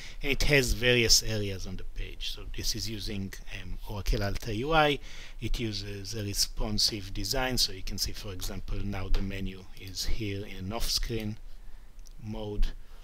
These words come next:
Um, so that's the basic index page. I'm going to show you how to create your own page, um, from scratch. So the first thing I, you're going to learn is that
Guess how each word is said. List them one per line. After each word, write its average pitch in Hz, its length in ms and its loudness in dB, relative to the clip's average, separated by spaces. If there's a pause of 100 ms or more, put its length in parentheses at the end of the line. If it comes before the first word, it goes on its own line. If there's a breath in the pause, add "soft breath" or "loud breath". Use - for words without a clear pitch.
(340 loud breath)
Um, 98 260 -6 (440)
so 143 220 -6 (160)
that's 143 260 2
the 139 100 2
basic 123 440 6
index 113 280 0
page. - 360 -2 (360 loud breath)
I'm 170 140 2
going 202 160 6
to - 60 0
show - 180 0
you 151 100 -4
how 143 200 0
to 135 100 10
create 127 340 2
your 123 220 -6
own 156 200 4
page, 104 600 -2 (100)
um, 107 160 -6
from 120 300 0
scratch. - 580 -2 (800 loud breath)
So 120 520 2 (280)
the 120 160 -2
first - 340 2
thing 143 220 2
I, 113 220 4
you're 113 200 0
going 113 220 -2
to 107 180 0
learn 117 360 0
is 110 320 0
that 107 400 6